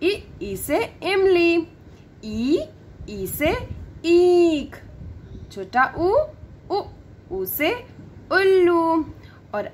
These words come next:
आज का हमारा नया स्वर है ऊ, जिसे हम बड़ा ऊ भी कहते हैं। तो आज का नया स्वर है ऊ।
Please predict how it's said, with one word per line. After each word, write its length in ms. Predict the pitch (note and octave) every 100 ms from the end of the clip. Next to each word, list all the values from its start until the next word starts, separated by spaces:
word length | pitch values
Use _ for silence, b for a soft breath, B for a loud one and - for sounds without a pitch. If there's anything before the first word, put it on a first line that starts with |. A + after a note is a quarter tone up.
| -
आज 300 | D4+ C5 -
का 160 | D#4
हमारा 500 | B3 A#3+ A3 G#3 G#3
नया 440 | G3+ G3 A3+ F4+ F#4
स्वर 320 | - G#3 F#3+
है 440 | F#3+ A#3+ E4+ G#4+ B B B - -
ऊ, 1300 | B3 C4 D#4 D#4+ D#4+ D#4 D4+ D4 C#4 C4+ C4 B3 G#3+ G3+ - -
जिसे 340 | F3+ G3+ A#3+ A3
हम 380 | G#3+ C4+ G4+ A#3+
बड़ा 460 | G3 G3 C4 - -
ऊ 220 | D4+ F4 F#4
भी 200 | D#4+ F4
कहते 460 | D#4+ C4+ B3 A#3+
हैं। 320 | A3+ G#3 F#3+ B B B -
तो 140 | G#3+ -
आज 280 | G3+ F#3+
का 180 | - A3
नया 280 | G#3+ G#3 G#3
स्वर 300 | G#3 A3 G#3+
है 300 | A#3 E4+ A4 B B - - -
ऊ। 520 | D4+ E4+ F4 E4+ B3+